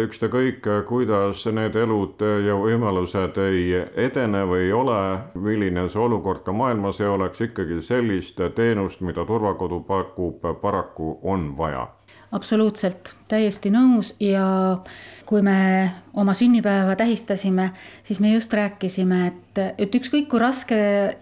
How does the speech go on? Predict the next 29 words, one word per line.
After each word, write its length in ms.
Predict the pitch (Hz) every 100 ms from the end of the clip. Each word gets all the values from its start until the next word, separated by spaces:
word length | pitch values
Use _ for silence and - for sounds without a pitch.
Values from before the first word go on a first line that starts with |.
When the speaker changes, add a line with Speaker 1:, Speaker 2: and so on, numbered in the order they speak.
| - _ _ 190 202
Speaker 2:
meil 220 | 208 196
ka 140 | 202
ei 60 | 196
ole, 220 | 220 240 262 254 - - -
kui 100 | 202
rasked 360 | 247 - 202
ka 80 | 208
ei 100 | 202
ole 220 | 208 208 196
need 160 | 190 190
lapsed, 320 | 208 - 208
kes 180 | 214 202
siia 140 | 214 202
tulevad, 560 | 202 202 196 190 190 190 185 - - - - - - -
kõik 440 | 208 190 220 220
need 120 | 202
olukorrad, 640 | 214 233 220 208 196 190 - - - -
et 240 | 196 190 - _ - 196 190 202
me 100 | 214
ikkagi 340 | 262 262 247 202
oleme 380 | 202 202 196 -
ülimalt 420 | 254 294 240 180 196
õnnelikud, 560 | 220 196 175 - 165 -
et 140 | 185
me 160 | 196 208
oleme 420 | 240 269 220 185
saanud 400 | 185 202 196 180
selle 220 | - 185 202
kolmekümne 460 | 214 202 180 185